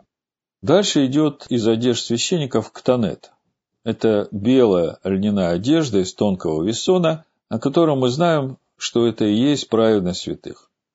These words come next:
И апостол Павел эту одежду называет «броня праведности».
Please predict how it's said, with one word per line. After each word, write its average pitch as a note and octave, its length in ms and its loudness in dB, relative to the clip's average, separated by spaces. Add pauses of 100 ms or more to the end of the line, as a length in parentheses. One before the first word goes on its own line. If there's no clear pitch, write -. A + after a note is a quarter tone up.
И B2 140 0
апостол E3+ 480 2
Павел E3+ 440 4
эту C3 280 0
одежду B2+ 380 0
называет G2+ 460 2
«броня F2+ 380 0
праведности». - 720 -8